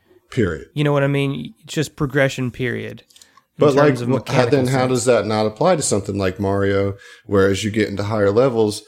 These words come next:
Speaker 1: you get more abilities, like, you know,
Speaker 2: Well,
Speaker 1: you
Speaker 2: those
Speaker 1: get
Speaker 2: are just
Speaker 1: the Tanuki
Speaker 2: temporarily,
Speaker 1: Mario
Speaker 2: temporary
Speaker 1: and
Speaker 2: power-ups that are available in the level.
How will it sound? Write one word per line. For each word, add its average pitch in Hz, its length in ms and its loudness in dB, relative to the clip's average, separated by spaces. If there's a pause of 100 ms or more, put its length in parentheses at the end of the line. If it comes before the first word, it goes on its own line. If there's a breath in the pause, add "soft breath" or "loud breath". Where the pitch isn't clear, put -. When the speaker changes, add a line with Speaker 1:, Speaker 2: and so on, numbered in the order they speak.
(200 soft breath)
Speaker 1:
you 104 120 -4
get 110 200 2
more 107 200 2
abilities, 101 720 2
like, 90 300 -6 (260 soft breath)
you - 100 -6
know, - 80 0
Speaker 2:
Well, - 80 2
Speaker 1:
you 208 40 6
Speaker 2:
those - 180 4
Speaker 1:
get 262 60 2
Speaker 2:
are 220 40 -2
just 208 160 0
Speaker 1:
the 196 160 4
Tanuki 220 120 8
Speaker 2:
temporarily, 170 500 6
Speaker 1:
Mario 101 380 2 (100)
Speaker 2:
temporary 180 440 0
Speaker 1:
and 110 80 2
Speaker 2:
power-ups 147 540 0
that 131 120 -6
are 120 80 -2
available 127 520 0
in 117 140 -4
the 107 80 -4
level. 113 460 -6